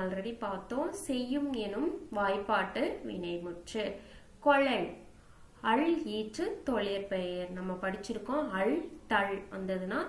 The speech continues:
தொழிற்பெயரை குறிக்கும். So அள் ஈற்று தொழிற்பெயர். ஓகே, ஐந்தாவது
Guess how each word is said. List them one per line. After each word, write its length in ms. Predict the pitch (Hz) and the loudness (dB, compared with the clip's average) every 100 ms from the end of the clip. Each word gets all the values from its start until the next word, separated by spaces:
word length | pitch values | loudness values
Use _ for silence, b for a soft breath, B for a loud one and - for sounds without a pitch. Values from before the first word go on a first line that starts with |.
| - | 2
தொழிற்பெயரை 760 | 254 226 254 247 196 180 180 262 - | 4 4 2 0 0 0 0 -2 -2
குறிக்கும். 440 | 202 175 - - 135 - - | -4 -4 -4 -6 -6 -10 -6
So 160 | 262 - B B B - | -4 -4 B B B 2
அள் 160 | 208 277 269 214 | 4 4 2 -2
ஈற்று 320 | 208 202 415 571 - - - - | -6 -6 -2 -2 -4 -16 -12 -4
தொழிற்பெயர். 800 | 190 175 170 - 160 160 170 165 - - - - - - - - | -2 -2 -4 -6 -6 -4 -4 -6 -10 -18 -20 -20 -20 -20 -18 -18
ஓகே, 180 | 160 165 160 | -14 -10 -6
ஐந்தாவது 440 | 170 190 202 196 | -6 -4 -4 -4